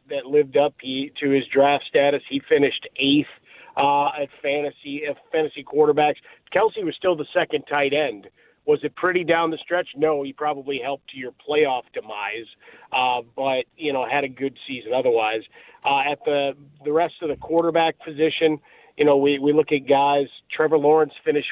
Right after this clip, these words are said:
fourteenth. I think there were bigger expectations, and yeah, he missed a game or two, but he was still erratic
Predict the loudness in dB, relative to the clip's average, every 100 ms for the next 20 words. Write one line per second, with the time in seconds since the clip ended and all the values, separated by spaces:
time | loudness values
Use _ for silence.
0 | -2 0 0 -2 -2 -2 0 -4 -4 0
1 | 2 2 2 2 6 4 4 0 -4 0
2 | -2 -2 -4 -6 -4 0 2 2 0 0
3 | -2 -2 4 4 2 -4 -4 -4 -6 -20
4 | -6 0 2 2 0 0 2 2 2 2
5 | 2 0 -2 -6